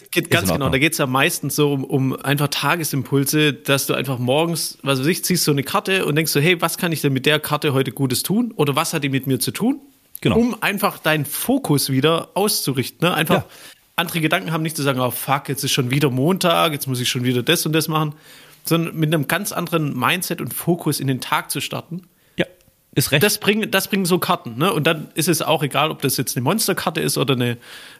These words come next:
Speaker 1: äh, Engelskarte.
Speaker 2: Richtig, so sehe ich das. Aber wenn es heißt, „Wohne einer Einhorngeburt
Speaker 1: <laughs>
Speaker 2: bei“, Freunde, da müssen wir reden. Melanie Missing, da müssen wir reden.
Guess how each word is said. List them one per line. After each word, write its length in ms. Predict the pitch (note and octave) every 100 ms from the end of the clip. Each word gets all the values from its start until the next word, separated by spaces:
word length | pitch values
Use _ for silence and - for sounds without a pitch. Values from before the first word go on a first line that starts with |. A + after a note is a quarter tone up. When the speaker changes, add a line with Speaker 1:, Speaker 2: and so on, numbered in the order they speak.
| _
Speaker 1:
äh, 320 | B2+ B2 A2+ -
Engelskarte. 600 | C#3+ F#3 E3 - - - - _ _ -
Speaker 2:
Richtig, 340 | C#3+ - F#2 -
so 140 | D3
sehe 160 | B2 G#2
ich 80 |
das. 280 | - E2 - _ - - - - -
Aber 260 | B2+ B2+ B2
wenn 140 | B2+
es 160 | A#2+ B2
heißt, 340 | A#2+ A#2 - _ _ _ -
„Wohne 340 | B2+ D3+ D3
einer 360 | A2+ G#2 F#2+ E2+ -
Einhorngeburt 800 | F3 A#3+ G3+ D3 A#2+ - E3 -
Speaker 1:
<laughs> 20 |
Speaker 2:
bei“, 300 | E2 D2 C2+ _ _ _ _ _ -
Freunde, 300 | - G2+ D3
da 60 | D3
müssen 160 | D3
wir 80 | B2
reden. 260 | F#2+ E2+ C#2+ - -
Melanie 300 | G2+ A2+ A#2
Missing, 260 | E3 F#3
da 80 | D3+
müssen 180 | C#3 C#3+
wir 140 | B2
reden. 260 | E2+ D#2+